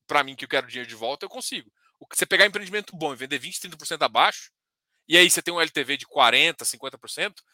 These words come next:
ou seja, você vende com uma boa gordura ainda do seu L T V, cara, você recupera muito mais rápido, não tem ninguém lá dentro pra te encher o saco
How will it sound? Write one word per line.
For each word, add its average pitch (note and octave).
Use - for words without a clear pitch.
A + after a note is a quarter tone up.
ou D#3+
seja, D3
você -
vende D#3+
com -
uma D#3
boa D3+
gordura E3+
ainda D#3
do C#3
seu D3+
L C#3
T C#3
V, C#3
cara, E3+
você -
recupera F3+
muito E3+
mais A#3+
rápido, D3
não D3+
tem F#3
ninguém F3
lá F#3
dentro F#3
pra -
te F3
encher -
o D3+
saco -